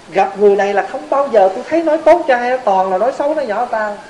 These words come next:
Nghe riết tôi cũng chán cái người này luôn. Có phải vậy không? Thí dụ bây giờ mình đi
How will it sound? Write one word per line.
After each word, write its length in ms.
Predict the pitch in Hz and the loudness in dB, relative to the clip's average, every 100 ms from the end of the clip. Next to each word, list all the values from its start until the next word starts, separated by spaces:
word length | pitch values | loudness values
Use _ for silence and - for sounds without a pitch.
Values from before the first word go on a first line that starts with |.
| - - 160 | -20 -16 -4
Nghe 220 | 175 165 | -2 0
riết 180 | 233 277 | 0 0
tôi 100 | 180 156 | -4 -6
cũng 100 | 160 | -8
chán 220 | 220 254 285 | -6 -6 -8
cái 100 | 220 | -6
người 140 | 156 | -6
này 100 | 127 | -6
luôn. 180 | 127 135 - - - - - - - - - - - - | -8 -10 -12 -20 -20 -20 -20 -20 -20 -20 -20 -20 -10 0
Có 120 | 285 | 2
phải 120 | 226 | 4
vậy 140 | 262 233 | 4 4
không? 180 | 254 262 - - - - - - - | 2 0 -4 -18 -20 -20 -20 -20 -6
Thí 100 | 277 | -2
dụ 200 | 277 196 | 2 2
bây 120 | 214 226 | 2 2
giờ 160 | 202 | 2
mình 160 | 202 | 2
đi 100 | 202 | -4